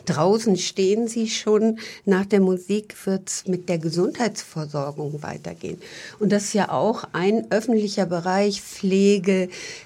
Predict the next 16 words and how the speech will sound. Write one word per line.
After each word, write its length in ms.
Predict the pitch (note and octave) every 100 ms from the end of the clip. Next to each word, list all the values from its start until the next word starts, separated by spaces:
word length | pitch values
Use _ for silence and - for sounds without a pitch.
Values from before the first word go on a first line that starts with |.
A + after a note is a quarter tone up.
| - -
alles 440 | F#3+ A3 G3+ - - -
rund 400 | D#3 F#3 C4+ C#4+ -
um 240 | G3+ F#3
die 140 | D#3 D#3
Münchenklinik. 1200 | E3 A#3+ C4+ - A3 A3+ A3 G#3 G3+ G3+ G3 -
Äh, 380 | F#3+ F3 E3+ - -
und 280 | F#3 F3
da 120 | F3 E3+
machen 280 | F3 G#3
wir 80 | G3
dann 180 | F3+ F3
gleich 360 | E3+ D#3+ E3 G3
nach 220 | E3+ E3
der 260 | E3 D#3+ E3
Musikpause 840 | F3 D#3+ E3 E3 - E3 D#3+ E3 E3
weiter. 520 | E3+ - F3+ - F3+